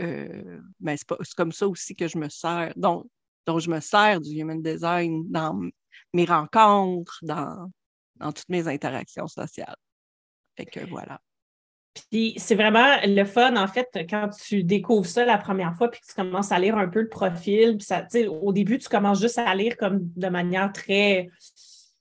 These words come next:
Speaker 2: très superficielle parce que c'est impossible quand tu connais pas ça, là, d'interpréter une carte. Euh, quand tu reçois ta
Speaker 1: Mhm.
Speaker 2: carte la prochaine fois, tu fais comme, « Oups, OK,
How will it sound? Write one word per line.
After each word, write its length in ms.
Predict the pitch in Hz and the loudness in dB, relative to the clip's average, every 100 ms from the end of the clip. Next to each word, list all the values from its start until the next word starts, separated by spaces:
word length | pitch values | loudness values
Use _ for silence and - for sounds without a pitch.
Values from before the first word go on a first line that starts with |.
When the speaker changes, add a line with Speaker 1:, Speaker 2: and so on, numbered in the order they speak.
| - | -8
Speaker 2:
très 340 | - 202 202 | 2 4 6
superficielle 720 | 196 - - 214 - 214 226 240 | 4 0 0 0 0 4 6 4
parce 200 | 175 - | 0 -2
que 120 | 190 | -6
c'est 260 | - 208 | -2 0
impossible 520 | 196 196 190 - 240 214 | 2 4 2 4 2 2
quand 100 | 202 | -4
tu 80 | - | -2
connais 260 | 190 190 | -2 -2
pas 140 | 180 185 | -2 -4
ça, 200 | 220 214 | -2 0
là, 100 | 180 | 0
d'interpréter 680 | 180 170 175 185 175 214 | -2 -4 -6 -6 -4 0
une 160 | 208 175 | 2 2
carte. 400 | 202 208 - - | 4 2 2 -4
Euh, 260 | 180 175 175 170 - | -4 -2 -4 -6 -6
quand 100 | 190 | -6
tu 120 | 202 | -4
reçois 240 | - 175 220 | -4 2 4
ta 80 | 208 | 6
Speaker 1:
Mhm. 60 | 208 | 6
Speaker 2:
carte 260 | 247 - 214 | 4 4 0
la 80 | |
prochaine 420 | - 175 190 208 175 | 2 2 2 0 0
fois, 100 | 220 | -2
tu 100 | - | -4
fais 160 | 196 | -4
comme, « 240 | 202 196 165 | -2 -2 -2
Oups, 220 | 185 202 | -4 -2
OK, 160 | 180 | -4